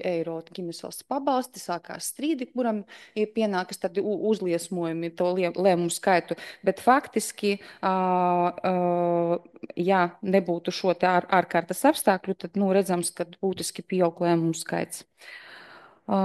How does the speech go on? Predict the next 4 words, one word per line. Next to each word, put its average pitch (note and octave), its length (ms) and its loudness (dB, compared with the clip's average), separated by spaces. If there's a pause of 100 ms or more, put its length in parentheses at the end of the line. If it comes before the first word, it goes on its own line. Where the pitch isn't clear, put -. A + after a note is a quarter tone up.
(720)
un B3 300 10
arī, G#3+ 500 4
ā, G3+ 240 0 (160)
ģimenes, G3 560 2